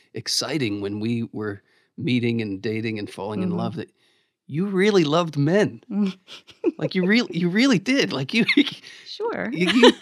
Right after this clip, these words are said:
Speaker 1: like, you had lots of men in your lives who you admired.
Speaker 2: Yeah.
Speaker 1: And you, you would tell me about these men and how you admired these men. I was like,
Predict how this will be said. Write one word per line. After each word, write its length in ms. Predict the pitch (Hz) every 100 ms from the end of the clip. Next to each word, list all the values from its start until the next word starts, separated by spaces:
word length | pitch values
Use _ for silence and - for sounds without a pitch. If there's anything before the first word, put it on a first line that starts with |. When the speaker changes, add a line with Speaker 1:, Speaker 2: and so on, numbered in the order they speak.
| -
Speaker 1:
like, 200 | 202 190
you 140 | 262
had 260 | 262 226 170
lots 400 | 160 170 220 -
of 80 | 180
men 320 | 156 170 208
in 120 | 196
your 140 | 175 151
lives 460 | 147 185 240 196
who 80 | -
you 220 | 151 151
admired. 840 | 151 135 135 139 170 269 175 214 180
Speaker 2:
Yeah. 220 | 165 170 175 _ _
Speaker 1:
And 180 | 147 151
you, 140 | 170
you 140 | 170 190
would 120 | 190
tell 200 | - 202
me 80 | 226
about 260 | 185 151
these 220 | 147 135 131
men 320 | 139 170 175
and 100 | 127
how 160 | 143
you 220 | 156 151 143
admired 880 | 123 120 123 131 190 226 139 110 - -
these 220 | 117 110
men. 380 | 131 120 214 269
I 60 |
was 100 | 190
like, 220 | 190 -